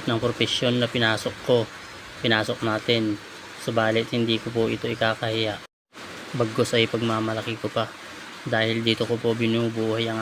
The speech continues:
aking pamilya sa propesyon na pinasok ko. Sobrang hirap kung tutuusin.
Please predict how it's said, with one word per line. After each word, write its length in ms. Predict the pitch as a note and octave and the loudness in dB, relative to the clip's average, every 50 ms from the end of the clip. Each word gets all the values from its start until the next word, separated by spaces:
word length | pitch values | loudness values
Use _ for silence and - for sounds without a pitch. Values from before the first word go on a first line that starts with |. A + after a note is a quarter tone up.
| G#2+ | -4
aking 240 | A2 A2+ A2+ A2+ A2 | -4 -4 -4 -4 -4
pamilya 480 | A2+ A#2 A#2+ B2+ B2 B2 A#2 A2+ G#2+ G#2+ - - - | -4 -4 -2 -4 -4 -4 -4 -4 -6 -6 -8 -6 -4
sa 240 | A#2 A2 A2 A2 G#2+ | -2 0 0 0 -2
propesyon 560 | - A2+ A2 - A2 - - - A#2+ A2 G#2+ | -2 -4 -2 -2 -2 -2 0 0 0 0 0
na 80 | G#2+ - | -2 -2
pinasok 400 | A#2 A2 G#2+ G#2+ G2+ - - - - | -2 -2 -2 -2 -4 -6 -10 -8 -4
ko. 160 | - A2+ G#2 - - - - - - - - - - | -2 -2 -2 -4 -8 -14 -16 -16 -16 -16 -16 -16 -2
Sobrang 320 | - B2+ B2 B2+ C3 C3+ | 0 0 2 4 2 2
hirap 400 | C3 B2+ C3 C3 B2+ C3 B2+ - | 2 2 0 2 2 2 2 0
kung 160 | - B2 A#2 A2 | 0 -2 -2 -2
tutuusin. 720 | - A#2 - - A2+ A2 G#2 G2+ - - A2+ A2 G#2+ G#2 | -2 -4 -6 -4 -4 -4 -4 -4 -4 -4 -4 -2 -2 -4